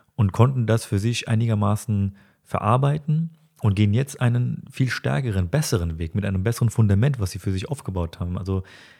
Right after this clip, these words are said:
viel mehr Selbstbewusstsein, viel mehr Selbststärke, diese Selbstliebe ist wieder da. Aber wieder auf diesen Punkt zu kommen, wo man hundertprozentig überzeugt ist von dem, was man tut, wie man das tut,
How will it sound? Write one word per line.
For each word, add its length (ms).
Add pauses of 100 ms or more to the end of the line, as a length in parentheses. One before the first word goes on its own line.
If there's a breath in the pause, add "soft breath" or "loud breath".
viel 300
mehr 160
Selbstbewusstsein, 800
viel 180
mehr 160
Selbststärke, 1160
diese 720
Selbstliebe 600
ist 200
wieder 180
da. 300 (800 loud breath)
Aber 420
wieder 200
auf 100
diesen 240
Punkt 280
zu 120
kommen, 440
wo 60
man 300 (120)
hundertprozentig 1120 (720 soft breath)
überzeugt 560
ist 80
von 160
dem, 220
was 240
man 200
tut, 380
wie 120
man 220
das 200
tut, 360